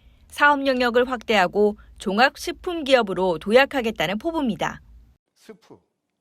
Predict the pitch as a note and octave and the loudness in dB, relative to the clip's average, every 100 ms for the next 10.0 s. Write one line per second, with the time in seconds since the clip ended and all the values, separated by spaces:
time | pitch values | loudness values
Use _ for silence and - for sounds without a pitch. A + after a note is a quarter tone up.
0 | _ _ _ _ _ _ _ _ _ _ | _ _ _ _ _ _ _ _ _ _
1 | _ D3+ D3 C3 A#2+ - G3 - _ _ | _ -18 -16 -18 -20 -20 -20 -20 _ _
2 | C3+ D#3 D3 C#3+ C#3 C3+ D3+ D3+ _ _ | -20 -18 -18 -16 -16 -16 -20 -20 _ _
3 | _ _ _ _ B2 A#2+ A2+ A2 A#2 A2+ | _ _ _ _ -20 -20 -20 -20 -20 -20
4 | B2 C3+ C3 B2+ A2 A2 _ A#2+ A#2+ A2+ | -18 -18 -20 -20 -20 -20 _ -20 -20 -20
5 | A2 F#2+ _ _ _ _ _ _ _ _ | -20 -20 _ _ _ _ _ _ _ _
6 | _ _ B2+ A2+ _ _ _ _ _ _ | _ _ -20 -20 _ _ _ _ _ _
7 | _ _ _ _ A2+ D3+ F3+ E3+ D#3+ E3 | _ _ _ _ -18 -14 -14 -16 -16 -16
8 | C3 F2 _ _ _ C#3 - D3+ E3+ D3+ | -16 -20 _ _ _ -20 -20 -18 -18 -16
9 | E3 D3+ C#3 - G#2+ _ C3+ B2+ B2 | -16 -14 -16 -20 _ _ -20 -20 -20